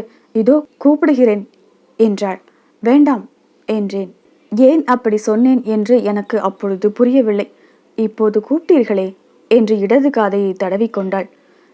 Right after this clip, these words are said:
சமய புத்தி பதிலை தயாராக வைத்திருந்தது. "தண்ணீர் வேண்டும், தாகமாயிருக்கிறது" என்றேன். "இதோ நான் தருகிறேன்." என் கட்டில் அருகே இருந்த வலை அலமாரி மேலிருந்த செம்பிலிருந்து தண்ணீர் எடுத்து கொடுத்தாள். வாங்கி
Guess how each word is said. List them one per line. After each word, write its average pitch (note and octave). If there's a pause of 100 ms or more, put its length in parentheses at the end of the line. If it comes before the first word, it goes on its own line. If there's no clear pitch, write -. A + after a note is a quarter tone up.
(120)
சமய D4
புத்தி A3 (160)
பதிலை A#3+
தயாராக G#3
வைத்திருந்தது. G3 (600)
"தண்ணீர் B3
வேண்டும், A3 (360)
தாகமாயிருக்கிறது" G#3+ (280)
என்றேன். G3 (640)
"இதோ G#3 (320)
நான் G3+
தருகிறேன்." G3+ (420)
என் C#4+
கட்டில் D4
அருகே B3
இருந்த G#3 (400)
வலை G#3+
அலமாரி G3+
மேலிருந்த F#3+ (380)
செம்பிலிருந்து B3+
தண்ணீர் A3
எடுத்து F#3+
கொடுத்தாள். F3+ (420)
வாங்கி B3